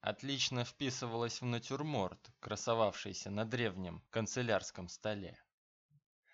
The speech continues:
Настольная лампа с керамическим абажуром,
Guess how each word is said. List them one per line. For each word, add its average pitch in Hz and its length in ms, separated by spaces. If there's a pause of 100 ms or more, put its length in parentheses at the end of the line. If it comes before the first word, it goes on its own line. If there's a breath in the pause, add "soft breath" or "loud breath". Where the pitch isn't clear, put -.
(100)
Настольная 104 840
лампа 107 560
с - 120
керамическим 101 840
абажуром, 101 760